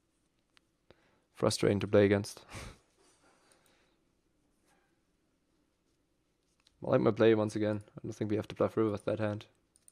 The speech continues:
If he rejams, we call. Let's hope he does that. Ah, the three bet is filthy. There's no way we're not getting a tens here, but he's pretty tight, so just hope he has, like, nines or eights here.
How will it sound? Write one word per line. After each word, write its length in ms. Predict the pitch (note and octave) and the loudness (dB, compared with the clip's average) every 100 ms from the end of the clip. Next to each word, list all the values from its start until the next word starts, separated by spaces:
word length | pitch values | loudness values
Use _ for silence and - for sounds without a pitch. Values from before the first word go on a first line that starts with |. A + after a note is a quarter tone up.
| _ _ _ _ _ _ _ _ _ _ _ _ _ _ _ _ _ _ - - _ | _ _ _ _ _ _ _ _ _ _ _ _ _ _ _ _ _ _ -20 -20 _
If 60 | |
he 60 | A#2 | 4
rejams, 420 | A#2+ C#3 C#3 B2 | 6 10 8 8
we 60 | A#2+ | 6
call. 320 | C#3+ D3 C#3+ - - _ _ _ _ _ _ _ _ _ _ - - _ - - - _ _ _ - | 10 10 8 0 -20 _ _ _ _ _ _ _ _ _ _ -20 -20 _ -20 -20 -20 _ _ _ -4
Let's 60 | |
hope 160 | - A2 | 0 4
he 240 | A#2+ A#2+ | 8 8
does 260 | A2+ A#2+ - | 10 8 8
that. 220 | G#2 F2+ | 4 4
Ah, 240 | - F#2+ - | 2 0 -2
the 60 | A2+ | -8
three 240 | - A#2+ | -4 -2
bet 140 | G#2+ | -2
is 120 | G#2 - | -6 -6
filthy. 480 | A2 A2+ - A2 G#2+ - - - | -6 -6 -2 -4 -4 -18 -20 -12
There's 180 | - - | -2 8
no 100 | D3 | 12
way 160 | A#2+ | 12
we're 80 | A#2 | 12
not 140 | A2 G#2 | 12 10
getting 220 | G#2 G2+ | 6 6
a 40 | |
tens 300 | F#2+ G#2+ G2+ | 4 2 2
here, 100 | A#2 | -2
but 120 | G#2 | -2
he's 160 | G#2+ B2+ | -2 0
pretty 180 | - G#2+ | 4 4
tight, 300 | A2+ G2+ G2 | 8 8 8
so 100 | G#2 | 0
just 160 | A2 | 0
hope 140 | B2+ A#2 | 4 6
he 80 | A2 | 8
has, 100 | G2+ | 6
like, 120 | G2 | 6
nines 280 | G2+ G2+ - | 6 4 6
or 80 | |
eights 240 | G#2+ G#2+ - | 6 4 2
here. 200 | A2+ | -2